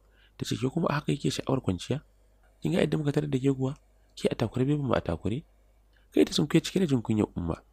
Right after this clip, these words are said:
Yanzu fa kowa ya san me ta yi ta samu cikin ko? Ba ta son ana magana akan cikin nan saboda kunya take ji sosai. Ni ma dawowa ta daga makaranta kenan na kwanta sai bacci. Bari na kawo muku ruwa.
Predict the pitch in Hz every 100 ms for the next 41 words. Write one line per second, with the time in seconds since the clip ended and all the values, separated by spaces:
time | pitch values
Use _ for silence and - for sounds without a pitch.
0 | _ _ 117 135 151 170 170 160 196 135
1 | 117 117 92 85 - 85 73 127 - _
2 | _ _ 180 214 - - 127 101 107 -
3 | - 85 82 - 76 - - 123 87 -
4 | 117 90 90 80 76 - 71 - 95 -
5 | _ _ _ _ - 180 196 190 208 143
6 | 135 117 90 98 104 107 107 - 92 101
7 | - 113 135 95 82 - 92 87 - 85
8 | - _ _ _ 120 175 170 98 90 95
9 | - - -